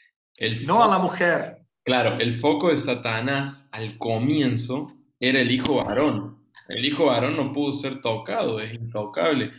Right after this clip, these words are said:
Speaker 1: Fue arrebatado para Dios y su trono, y ahí comenzaron los, los primeros tres años y medio de los siete años. Porque en Apocalipsis trece después vamos a ver surgir la bestia del mar, que es el anticristo,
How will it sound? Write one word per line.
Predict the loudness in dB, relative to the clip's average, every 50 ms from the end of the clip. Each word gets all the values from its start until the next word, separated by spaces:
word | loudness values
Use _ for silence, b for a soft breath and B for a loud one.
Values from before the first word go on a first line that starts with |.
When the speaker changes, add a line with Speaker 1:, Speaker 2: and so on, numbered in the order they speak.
| B B B B
Speaker 1:
Fue | _ 0 0 2
arrebatado | 2 2 2 2 2 0 -2 -2 0 0 2 0 0 -2
para | -6 -6 -6 -4
Dios | -4 -4 -4 -4
y | -4
su | -6 -6 -8
trono, | -6 -4 -2 -2 -2 -2 -4 -6 -6
y | -4 -2
ahí | -2 0 0 -2 -2
comenzaron | -4 -6 -6 -6 -6 -6 -6 -4 -4 -4 -2 -2 -4 -6
los, | -8 -8 -12 -18 -20 _ _ _
los | -10 -10 -10 -8
primeros | -6 -6 -4 -2 0 0 0 0
tres | 0 0 0 2
años | 2 0 0 0 -2 -2 -2
y | -2
medio | -2 -2 -2 0 0 -2
de | -2 -4
los | -6 -8 -12
siete | -10 -8 -8 -8 -6 -6 -4
años. | -2 -2 -2 -2 -4 -4 -8 B B B B B B B
Porque | B -6 -2 0 0 2
en | 2 2
Apocalipsis | 0 0 0 -2 0 0 2 2 2 2 0 0 -2 -2
trece | 0 0 0 0 0 0
después | -2 -2 -2 -2 -2 -2
vamos | -2 -2 0 -2 -2
a | 0 0
ver | 0 -2 -4 -6 -14 -18 _ _ _
surgir | -18 -12 -8 -4 -4 -4 -4 -2 0 2 2
la | 4 4
bestia | 4 4 4 2 0 -2 -2 0 0
del | 0 0
mar, | -2 -2 0 -2 -2 -4 -6
que | -10 -10 -10
es | -8
el | -8 -6
anticristo, | -6 -6 -8 -8 -8 -4 -2 0 0 0 0 -4 -8 -10 -14 B